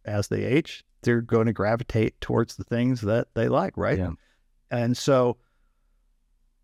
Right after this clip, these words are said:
Speaker 1: if the, the, the car world's any indication of what's gonna happen with the motorcycle world, um, you know, bikes like my old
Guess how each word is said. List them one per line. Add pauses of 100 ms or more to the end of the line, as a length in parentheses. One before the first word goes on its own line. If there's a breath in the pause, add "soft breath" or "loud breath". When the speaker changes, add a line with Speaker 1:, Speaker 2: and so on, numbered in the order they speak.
(360 loud breath)
Speaker 1:
if (120)
the,
the, (140)
the
car
world's
any
indication
of
what's
gonna
happen
with
the
motorcycle
world, (160)
um, (720)
you
know, (1040)
bikes
like
my
old